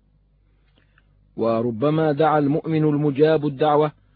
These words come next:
بما يعلم الله الخيرة له في غيره، فلا يجيبه إلى سؤاله، ويعوضه عنه ما هو خير له، إما في الدنيا أو في الآخرة.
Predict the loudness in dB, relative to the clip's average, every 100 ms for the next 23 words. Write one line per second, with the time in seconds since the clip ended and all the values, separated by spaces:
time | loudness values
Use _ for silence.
0 | _ _ -4 -2 0 2 2 2 0 -2
1 | -2 0 0 0 -2 -4 -6 -4 -2 -2
2 | -2 -2 0 -2 -4 -4 -2 0 0 -4
3 | _ _ _ _ _ _ _ _ -8 0
4 | 2 2 2 -2 -4 -2 -4 -2 0 0
5 | 0 -2 0 0 -6 _ _ _ _ _
6 | _ -4 -2 0 0 0 -4 -2 -2 -2
7 | -2 -4 -8 _ _ _ -4 0 0 0
8 | 0 0 0 0 0 -2 -2 -8 _ _
9 | _ _ -2 0 2 0 -2 -4 -2 0
10 | 0 0 0 -2 -2 0 -2 0 -4